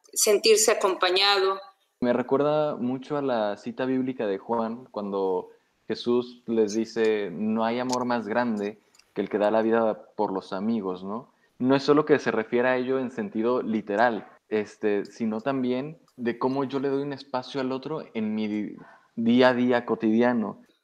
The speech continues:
Speaker 1: Antes que nada, conocerte, conocer quién eres, co-, reconocer tus defectos, tus valores, tus virtudes, amarte como eres. Esa línea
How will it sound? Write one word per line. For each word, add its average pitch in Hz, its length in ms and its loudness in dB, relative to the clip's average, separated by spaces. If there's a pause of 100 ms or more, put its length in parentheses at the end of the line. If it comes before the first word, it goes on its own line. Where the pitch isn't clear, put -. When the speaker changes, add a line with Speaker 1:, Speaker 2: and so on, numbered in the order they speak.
(100)
Speaker 1:
Antes 269 340 -4
que 285 100 -2
nada, 254 560 -4 (380)
conocerte, 262 840 2
conocer 226 840 -2 (120)
quién 233 200 0
eres, 240 440 0
co-, 220 240 -6
reconocer 220 840 0
tus 233 420 -6 (100)
defectos, 226 640 -2
tus 196 280 -4
valores, 214 500 4
tus 208 140 -2
virtudes, 220 800 2 (300)
amarte 226 720 2
como 240 320 0
eres. 240 560 0 (400)
Esa - 240 -2
línea 277 400 0